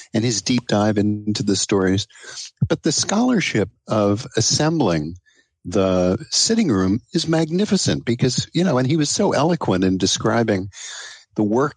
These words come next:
that he did to imagine the situations, to put himself in the position of the characters. What were they wearing? How would that have,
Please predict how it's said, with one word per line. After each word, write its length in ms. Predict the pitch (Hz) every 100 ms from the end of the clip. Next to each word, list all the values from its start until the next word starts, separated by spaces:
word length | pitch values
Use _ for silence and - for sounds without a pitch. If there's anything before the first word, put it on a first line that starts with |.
| -
that 120 | 120
he 120 | 131
did 240 | 110 127 107
to 120 | 107
imagine 580 | 98 104 127 127 127 117
the 100 | 117
situations, 1080 | 123 113 104 95 95 95 95 98 85 78 -
to 100 | -
put 180 | 127
himself 480 | 123 113 - 104 104
in 80 | 101
the 100 | 95
position 560 | - 104 107 104 110 101
of 160 | 98 90 - - -
the 80 | 104
characters. 720 | - 113 104 95 - 92 -
What 100 | 107
were 140 | 123
they 140 | 120 104
wearing? 500 | 95 101 104 98 92
How 240 | 92 143
would 140 | 139
that 180 | 135 113
have, 160 | 120